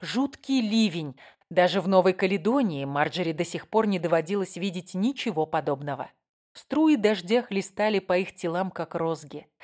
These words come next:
Дождевая вода ручьями стекала по стволам деревьев, вершины которых склонялись под ее тяжестью.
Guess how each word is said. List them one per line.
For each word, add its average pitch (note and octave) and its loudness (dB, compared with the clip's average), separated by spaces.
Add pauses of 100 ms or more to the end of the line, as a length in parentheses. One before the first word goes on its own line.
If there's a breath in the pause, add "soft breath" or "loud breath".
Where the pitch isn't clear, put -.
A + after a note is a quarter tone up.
(180 loud breath)
Дождевая F3+ 0
вода E3+ 0
ручьями F3+ 0
стекала F3 -2
по F3 -4
стволам F3 -2
деревьев, F3 -2 (280 loud breath)
вершины F#3+ -2
которых G3 0
склонялись F3 -2
под - -4
ее D#3+ -4
тяжестью. C3+ -8